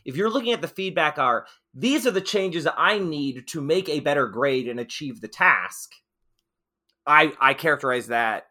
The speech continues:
close to a fixed mindset version of this. Whereas, what does this feedback mean?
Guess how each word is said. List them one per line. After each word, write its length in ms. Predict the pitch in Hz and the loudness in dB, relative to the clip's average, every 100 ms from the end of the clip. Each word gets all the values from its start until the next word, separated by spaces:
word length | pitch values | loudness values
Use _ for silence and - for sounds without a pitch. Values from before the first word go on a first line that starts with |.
| _ | _
close 300 | 147 123 - | -6 -6 -4
to 100 | 117 | -8
a 60 | |
fixed 340 | - 147 - 131 | -6 -8 -8 -10
mindset 640 | 117 113 113 - 98 87 | -8 -8 -10 -10 -10 -10
version 460 | 113 117 92 101 98 | -10 -8 -10 -12 -12
of 320 | - 98 73 | -10 -12 -12
this. 320 | 92 80 - - - | -12 -12 -16 -20 -2
Whereas, 440 | 151 160 147 135 - - | 4 6 6 0 -6 -16
what 300 | 131 151 208 | 2 6 6
does 120 | 208 175 | 4 -2
this 240 | 170 - | -4 -4
feedback 540 | - 175 139 147 135 | -4 -4 2 4 4
mean? 720 | 131 135 190 165 123 110 113 | -2 -2 2 2 0 -2 -6